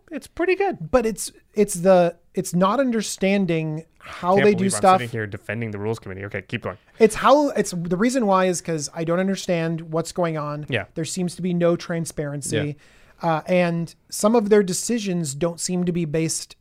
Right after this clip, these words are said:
Speaker 2: in actual logic or argument that can be followed.
Speaker 1: Which ones?
Speaker 2: That why is b-,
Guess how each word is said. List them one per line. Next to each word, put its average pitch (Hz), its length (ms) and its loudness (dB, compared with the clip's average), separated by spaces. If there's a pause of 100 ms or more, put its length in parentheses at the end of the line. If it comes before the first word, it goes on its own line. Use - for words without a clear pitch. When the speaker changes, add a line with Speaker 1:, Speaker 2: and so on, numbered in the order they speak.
Speaker 2:
in 165 360 -4
actual 160 480 -6
logic 156 420 -6 (100)
or 156 180 -10
argument 156 460 -6
that 151 120 -10
can 160 100 -8
be 147 120 -8
followed. 180 480 -10 (180)
Speaker 1:
Which 160 260 0
ones? 104 300 -8 (520)
Speaker 2:
That 185 240 2
why 190 420 2
is 196 460 0
b-, 175 180 -10